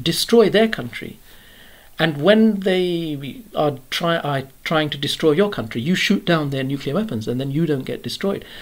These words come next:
So anti-ballistic missiles are very, very dangerous idea because they can lead you to think that you can survive a nuclear war. You hit them first, and you shoot down their nuclear weapons. In two thousand and two, George W. Bush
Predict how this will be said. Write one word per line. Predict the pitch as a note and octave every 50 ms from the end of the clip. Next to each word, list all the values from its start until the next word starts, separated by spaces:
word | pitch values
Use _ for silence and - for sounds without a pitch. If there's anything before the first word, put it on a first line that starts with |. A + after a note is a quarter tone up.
| - - - - -
So | - - G3 F#3 F3 -
anti-ballistic | - A3 C#4 C4+ - C#4 B3+ A3 G3+ - - - A#3+
missiles | F#3 A3 A3 - E3 C3+ A#2+ -
are | -
very, | D#3 D3+ C3+ C3 B2+ E3+ F#3+ G#3 G#3+ G#3 G#3+ G3+
very | F3 E3+ F3 E3 D#3 D#3
dangerous | D3 C3 B2 E3 D#3+ D#3+ D#3+ D3 C#3 C#3+ C#3 - - - - - - - - - - - - - - - - -
idea | B2+ C#3 C#3+ C#3 E3+ F3+ D#3+ B2 G#2+
because | A2 - A2+ - - D3 C#3 C3 C3+
they | - F3 F#3+
can | F#3+ - F3 D#3 C#3+ C3+
lead | D#3 F#3+ A3 A3 -
you | F3+ E3
to | D3 - -
think | - - G3 E3+ B2 A2 -
that | C3+ - C#3
you | D#3 D#3+
can | - - D#3+
survive | D3 - D3 C#3 F#3 G3+ F#3 C#3 - C#3
a |
nuclear | B2+ C3 B2+ - - C#3
war. | C3+ E3 F3+ C#3 G#2 - - - - - -
You | - C#3+ E3 G3+ G#3+
hit | G#3+ G#3+ - G#3 - D3+
them | D3+ D3
first, | D3 - F3+ F3+ C3+ G2+ - - - - - - - - -
and | D3+ D3 D3
you | F3 E3
shoot | - - - G3 G3 -
down | - E3 D#3 D#3 C#3+ C#3+
their | D#3+ F#3 E3+
nuclear | C3 A#2+ B2+ - - D3+ C#3+
weapons. | F#3 A3+ A3 - - - - - - - - - - - - - - - - - - - - -
In | - D#3+
two | E3 - - C4
thousand | B3+ - C4 B3 A3 A3 F#3+
and | E3+ F3 -
two, | - A3 G3 C#3+ A#2
George | A#2+ - - E3 F#3+ G3 - -
W. | D#3+ D3 D3 C#3+ C#3
Bush | C3 - - C#3+ A2+ - - -